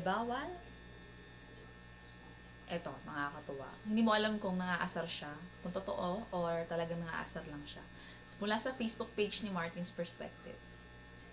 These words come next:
Ang daming alam ng pusang to. Siyempre po, marami po talaga siyang alam. Bulatlat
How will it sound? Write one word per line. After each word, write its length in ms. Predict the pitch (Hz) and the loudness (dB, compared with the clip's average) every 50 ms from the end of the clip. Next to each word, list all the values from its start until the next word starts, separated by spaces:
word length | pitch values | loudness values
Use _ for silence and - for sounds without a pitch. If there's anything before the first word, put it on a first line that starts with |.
| - - - - - - - - - - - - - - - - - - | -12 -12 -12 -12 -12 -12 -12 -12 -12 -12 -12 -12 -12 -12 -12 -12 -8 -4
Ang 160 | - 247 240 | 2 4 6
daming 400 | 226 220 240 247 247 247 262 247 | 8 8 8 8 8 6 4 4
alam 320 | 247 233 214 214 233 262 277 | 6 6 6 6 6 4 2
ng 140 | 285 277 - - - | 0 -2 -2 0 0
pusang 400 | 214 196 - - 214 190 180 175 - | 6 8 8 8 8 6 4 0 -2
to. 80 | - 160 185 226 - - - - - - - - - - - - - - - - - - - - - - - - - - - - | -4 -4 -4 -6 -6 -8 -10 -10 -10 -10 -10 -10 -10 -12 -12 -12 -12 -12 -12 -12 -12 -12 -12 -12 -12 -12 -10 -10 -10 -10 -8 -4
Siyempre 560 | - - - 427 427 427 427 - - 440 415 - - | 0 2 4 4 4 2 2 0 0 0 0 4 8
po, 480 | 262 254 254 277 285 294 294 294 269 254 | 8 10 10 10 10 10 10 10 8 6
marami 320 | 285 294 269 277 269 269 | 4 4 4 2 2 2
po 80 | - 262 | 0 2
talaga 240 | 254 247 233 214 | 4 4 4 4
siyang 240 | 220 - 247 226 - | 4 4 2 2 2
alam. 400 | - 185 175 165 156 156 165 175 | 2 2 2 2 2 2 2 4
Bulatlat 480 | 175 185 190 190 196 190 196 190 190 | 4 4 6 4 4 4 2 0 0